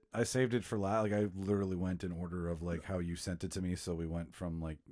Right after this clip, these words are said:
some of your older stuff, which I wanna tie back to Hockey Dad. What I thought was cool, um, and I forgot to mention earlier,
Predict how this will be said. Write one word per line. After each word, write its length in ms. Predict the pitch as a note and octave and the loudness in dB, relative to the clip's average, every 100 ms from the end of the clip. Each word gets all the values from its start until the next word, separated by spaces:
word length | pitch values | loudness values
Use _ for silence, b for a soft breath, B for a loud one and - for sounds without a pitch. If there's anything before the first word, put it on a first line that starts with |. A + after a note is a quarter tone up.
| E2+ | -14
some 200 | - F2+ | -6 -4
of 40 | |
your 140 | D#2+ D#2+ | -2 -2
older 220 | D#2+ D#2 | -2 -4
stuff, 300 | - E2+ - | -4 -4 0
which 160 | G#2+ | 0
I 60 | G#2+ | 2
wanna 260 | G#2 A#2 A2 | 4 4 4
tie 220 | A#2 G#2 | 2 4
back 300 | G2+ G#2 - | 4 4 2
to 180 | F#2+ F2+ B B B - | -2 -2 B B B 6
Hockey 280 | A#2+ B2 | 8 8
Dad. 160 | G#2+ G#2+ | 4 4
What 120 | B2+ | 8
I 80 | F3 | 6
thought 300 | C#3 D#3+ G#3+ | 8 6 6
was 100 | D3 | 0
cool, 460 | - D#3+ E3+ G2+ B B B _ - | 2 6 6 4 B B B _ 0
um, 400 | B2 A2+ A2+ G#2 | 4 4 2 -2
and 80 | G#2+ | -2
I 60 | |
forgot 240 | A2 B2 A#2+ | 0 0 0
to 100 | A#2 | 0
mention 240 | G#2+ A2 | -2 -2
earlier, 460 | A2+ A#2+ G#2 F#2+ | 0 2 2 0